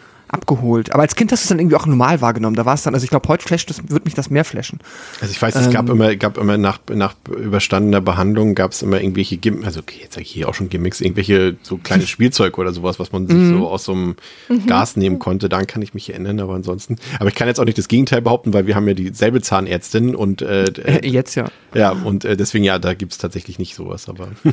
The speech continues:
Speaker 2: <laughs>
Speaker 1: Nee.
Speaker 2: ich sag mal so, es ist für mich nicht ausschlaggebend, um sich wohlzufühlen. Ich kann auch die Leute draußen beruhigen, weil es kam tatsächlich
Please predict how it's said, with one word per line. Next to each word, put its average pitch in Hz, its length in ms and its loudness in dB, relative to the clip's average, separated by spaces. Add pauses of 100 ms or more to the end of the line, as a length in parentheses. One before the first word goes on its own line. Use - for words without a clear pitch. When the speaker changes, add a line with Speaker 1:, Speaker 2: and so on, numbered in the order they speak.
Speaker 2:
<laughs> 139 280 -12
Speaker 1:
Nee. 123 340 2
Speaker 2:
ich 123 60 4
sag 151 140 4
mal 143 60 4
so, 156 120 4
es 214 140 2
ist 175 140 -2
für - 100 2
mich 151 220 2
nicht - 180 -6
ausschlaggebend, 127 480 -2
um 110 100 0
sich 104 140 -2
wohlzufühlen. 117 580 0
Ich 113 120 -4
kann 127 140 2
auch 123 100 0
die 120 100 0
Leute 113 260 4
draußen 101 320 0
beruhigen, 107 420 0
weil 98 240 2
es - 160 -6
kam 101 200 0
tatsächlich 98 400 -6